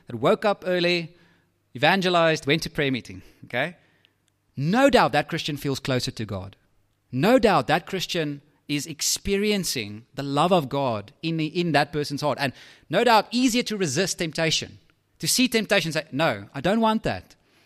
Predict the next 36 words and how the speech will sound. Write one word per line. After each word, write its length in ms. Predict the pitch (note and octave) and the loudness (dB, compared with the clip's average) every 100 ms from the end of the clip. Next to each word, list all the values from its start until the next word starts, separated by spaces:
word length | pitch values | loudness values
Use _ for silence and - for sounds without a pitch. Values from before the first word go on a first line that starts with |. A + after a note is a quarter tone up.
| _ _ _ _ _ | _ _ _ _ _
And 140 | F3+ | -2
the 40 | F#3+ | -2
flip 300 | - C#4+ D4 | 0 0 0
side, 320 | - C3+ B2 | 0 0 -2
you, 120 | E3 A#3+ | -4 -6
you 180 | C#3+ F#3+ | -6 -4
know 180 | A3 C#4 | -2 -2
this 140 | - | -4
by 160 | - D#3 | -2 -2
experience. 560 | C3 - F3+ G3 C3 | -2 -4 -4 -2 -2
If 140 | C3+ - | -4 -8
you 180 | D3+ C4 | -2 2
have 260 | F3 D3 - _ | 2 0 -6 _
skipped 340 | - - F#3+ - | -6 -2 -2 -2
your 80 | |
quiet 360 | E3+ D3+ C3+ B2+ | -4 -2 0 -2
times 380 | C3 A#2+ A2+ A2 | -4 -4 -4 -4
and 180 | A#2+ A2 _ _ | -6 -6 _ _
you 200 | - C3+ | -4 0
haven't 280 | C3 D#3+ G#3 | 4 4 4
had 180 | F3 D#3 | 4 4
any 160 | F3 G3+ | 2 0
communion 260 | - F3+ D#3 | 0 -2 -4
with 140 | C#3 | -4
God 200 | C#3 C3 | -2 0
in 120 | B2 | -2
a 40 | A2+ | -4
while, 460 | A#2+ E3+ B2+ A2 - | -2 0 0 -2 -8
how 160 | - F#3 | -4 -2
easy 220 | G#3+ A3 | 0 0
it 60 | A3+ | 2
is 120 | G3 | 2
to 80 | - | 0
fall 480 | - F#3+ G3 F#2+ F2+ _ _ _ | -6 -2 -2 -2 -8 _ _ _
into 200 | - D#3+ | -2 0
temptation. 540 | D#3+ D3+ B2 B2+ A#2+ | 0 -2 0 0 0